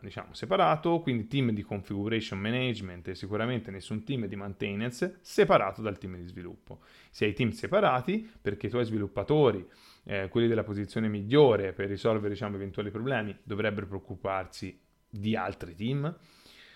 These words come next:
Le organizzazioni di maggiore successo nella creazione di software dispongono di team di sviluppo che possiedono l'intero ciclo di vita dell'applicazione, dalla progettazione alla fase di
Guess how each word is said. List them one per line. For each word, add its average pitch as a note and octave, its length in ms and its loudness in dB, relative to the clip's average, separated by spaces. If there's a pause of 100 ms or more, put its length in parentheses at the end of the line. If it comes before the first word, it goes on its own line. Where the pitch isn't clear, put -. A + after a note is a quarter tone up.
(220)
Le C#3 160 10
organizzazioni A#2 800 6
di G#2 80 0
maggiore G2 340 0
successo D#3+ 720 -2
nella A2 260 -2
creazione G2 460 -2
di F#2+ 100 -6
software G2 560 -6
dispongono A2 520 -4
di E3+ 120 -2
team B2+ 320 -2
di F#2+ 80 -8
sviluppo C3+ 480 -2
che F3+ 140 0
possiedono G#2 480 -2
l'intero G#3+ 760 2
ciclo A2+ 360 -6
di G3+ 120 0
vita A2+ 240 -4
dell'applicazione, - 920 -10 (400)
dalla - 200 -6
progettazione F3 840 -2
alla D3 180 -2
fase F#2+ 300 -8
di G2 200 -12